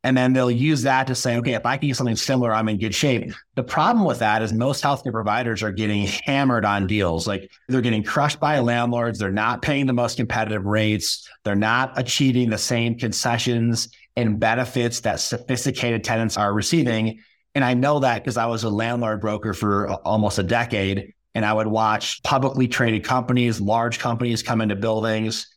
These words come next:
and they would have excellent representation. They would capture every ounce they could capture. And then an individual healthcare provider would show up and they would literally pay, like,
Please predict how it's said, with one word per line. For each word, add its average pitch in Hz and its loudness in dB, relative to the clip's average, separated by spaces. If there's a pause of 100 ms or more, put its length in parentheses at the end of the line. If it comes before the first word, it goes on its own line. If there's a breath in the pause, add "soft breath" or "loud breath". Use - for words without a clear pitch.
(240)
and 110 4
they 110 4
would 110 2
have 101 0
excellent 117 -2
representation. 107 0
They 104 0
would 98 -2
capture 104 0
every 120 2
ounce 104 0
they 107 -2
could 95 -6
capture. 107 0 (280 loud breath)
And 110 2
then 107 2
an 104 -2
individual 110 0
healthcare 117 0
provider 101 -2
would 98 -2
show 104 0
up 104 0
and 101 -2
they 104 -2
would 104 -2
literally 107 0
pay, 101 0
like, 92 0